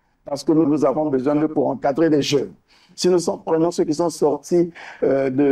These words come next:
l'Institut national, euh, du travail social,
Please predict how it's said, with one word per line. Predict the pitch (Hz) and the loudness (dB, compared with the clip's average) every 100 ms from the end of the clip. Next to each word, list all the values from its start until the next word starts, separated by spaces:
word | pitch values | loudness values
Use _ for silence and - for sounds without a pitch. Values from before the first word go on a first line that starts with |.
| 135 | 2
l'Institut | 143 139 151 - - 160 | 0 0 -2 -4 -2 0
national, | 151 139 - 156 147 160 160 143 139 135 - - - - | 2 0 0 0 2 2 2 0 -2 -4 -10 -20 -8 -2
euh, | 135 | 0
du | 147 | 0
travail | 147 143 147 156 | 2 0 2 2
social, | 156 147 - 139 113 98 | 0 -4 -2 -2 -2 -4